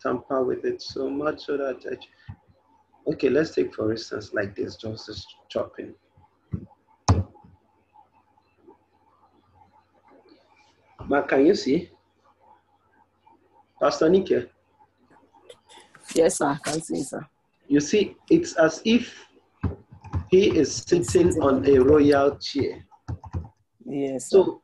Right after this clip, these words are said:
Speaker 1: you can, you just crop, take any background, just
Speaker 2: Mm.
Speaker 1: go to Google, type
Speaker 2: Okay.
Speaker 1: beautiful studio background. You see them in, in thousands.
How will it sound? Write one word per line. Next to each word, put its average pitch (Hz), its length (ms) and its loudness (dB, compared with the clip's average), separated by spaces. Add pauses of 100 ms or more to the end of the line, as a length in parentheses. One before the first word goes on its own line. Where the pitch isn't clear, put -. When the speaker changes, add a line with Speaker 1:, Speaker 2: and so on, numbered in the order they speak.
(280)
Speaker 1:
you 165 220 -2
can, 170 240 -2
you 170 180 4
just 233 300 2
crop, - 360 -2 (720)
take - 300 0
any 196 180 6
background, 143 500 2
just 240 200 4
Speaker 2:
Mm. - 40 -4
Speaker 1:
go 190 120 8
to 147 180 -4
Google, 139 440 -2 (580)
type 196 360 2 (540)
Speaker 2:
Okay. 139 300 -2
Speaker 1:
beautiful 190 1200 4 (300)
studio 165 460 0
background. 127 560 0 (140)
You 123 120 -12
see 165 200 -4
them 131 320 -2 (100)
in, 135 300 -2
in 131 280 -2 (800)
thousands. 160 760 0